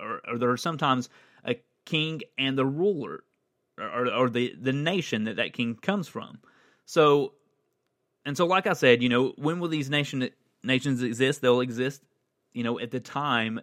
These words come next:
that Jesus Christ comes back. So moving on here real quick. Uh, of course, when you go to Daniel seven eleven, of course, we reviewed that, uh, you know, this is talking about the, the, the beast or the Antichrist and the false prophet. You know, the Antichrist, he's referred to as a,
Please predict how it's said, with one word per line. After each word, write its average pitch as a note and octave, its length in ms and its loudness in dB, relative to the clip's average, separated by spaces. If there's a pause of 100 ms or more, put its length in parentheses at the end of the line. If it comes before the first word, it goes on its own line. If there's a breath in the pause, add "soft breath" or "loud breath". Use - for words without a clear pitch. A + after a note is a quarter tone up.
that G#2+ 200 -8
Jesus B2 320 -6
Christ A2+ 380 -2
comes A#2+ 240 -8
back. B2+ 400 -4
So B2 160 -4
moving E3+ 240 -4
on C3+ 180 -2
here A2+ 100 -8
real A2 160 -4
quick. - 360 -6 (480 soft breath)
Uh, A#2+ 220 2 (100)
of - 60 -20
course, D#3 300 -2 (520 soft breath)
when C3 200 0
you B2 60 2
go C3 380 4 (140)
to B2+ 160 2
Daniel C3+ 320 4
seven C#3 260 2
eleven, C#3 380 4
of B2 60 -6
course, A#2+ 220 -4
we A#2+ 120 -2
reviewed A#2+ 480 0
that, A2+ 240 -4 (420)
uh, A2+ 340 2
you A#2 120 -2
know, A#2 100 -2
this B2 140 -8
is A#2 60 -16
talking B2 280 0
about A#2 300 0
the, A2+ 260 0
the, A2+ 200 -4 (240)
the A#2 160 -6
beast C3 420 -4
or A#2+ 60 -2
the - 220 -6
Antichrist C3 840 0
and A#2 100 -4
the G#2+ 40 -6
false A#2+ 300 0
prophet. B2 480 -4 (180)
You G#2+ 140 -10
know, A2 120 -6
the - 120 -6
Antichrist, B2+ 640 -2
he's A2 160 -6
referred A#2+ 380 -4
to C3 200 -2
as A2+ 100 -8
a, G#2 120 -6